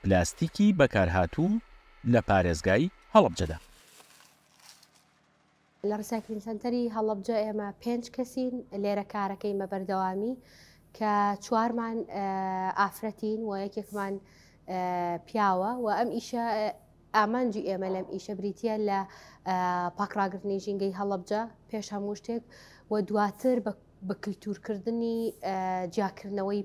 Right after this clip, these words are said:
Speaker 2: پاشماوەکان و ڕیسایکلینگکردنەوەیان، دووبارە بەکارهێنانەوەیان.
Speaker 1: بیرۆکەی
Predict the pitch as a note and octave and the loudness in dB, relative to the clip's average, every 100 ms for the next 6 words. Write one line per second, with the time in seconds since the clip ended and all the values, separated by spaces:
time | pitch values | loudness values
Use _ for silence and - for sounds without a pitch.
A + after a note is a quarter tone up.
0 | G#3 G3 - F#3+ F#3 F#3 - A#3 A#3+ A#3 | -4 -6 -4 -2 -2 -2 -2 -2 -2 -6
1 | - - - G3 F#3 F#3 F3+ - E3 F3+ | -12 -20 -6 0 2 4 2 0 -4 -4
2 | F#3+ G#3 F#3 G3 F3 F3+ F#3 F3+ F3 E3+ | -4 -4 -4 -4 -6 -6 -2 -2 -2 -4
3 | F3 - F#3 F#3 F3+ F3+ F3 F3+ F3 F3 | -8 -10 -4 -2 0 -2 -2 -4 -2 -6
4 | E3 E3 D#3 D3+ - - - - - - | -6 -8 -8 -12 -18 -20 -20 -20 -20 -20
5 | - - - - - - - - - - | -20 -20 -20 -20 -20 -20 -20 -20 -20 -20
6 | - - - - - - - - - - | -20 -20 -20 -20 -20 -20 -20 -20 -20 -20
7 | - - - - - - - - - - | -20 -20 -20 -20 -20 -20 -20 -20 -20 -20
8 | - - - - - B2+ B2 B2 - G3 | -20 -20 -20 -14 4 8 10 8 6 6